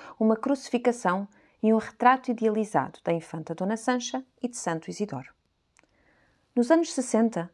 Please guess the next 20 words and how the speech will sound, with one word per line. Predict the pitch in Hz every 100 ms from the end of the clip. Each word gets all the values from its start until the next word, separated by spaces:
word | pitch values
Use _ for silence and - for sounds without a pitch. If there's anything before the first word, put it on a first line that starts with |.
| _
as | 208
pinturas | - 247 240 285 262
foram | - 233
retiradas | 240 - 226 220 208 220
da | 226
sala | 233 180 170 208
através | 208 196 170 160 165
da | -
técnica | 202 - - 165 165
Strapo, | 165 - - 160 - 175 185 _ _ - - - -
recorrendo | - 240 247 220 240 240
a | 240
telas | 240 160 156 160
coladas. | - 214 190 135 - - - _ _ _ _
Estas | - 160 180 -
telas | 170 185 220 -
permaneceram | 190 185 180 175 - 170 185 175
conservadas | 165 - 165 160 160 185 190
na | 165
colegiada | - 165 156 156 151 156 233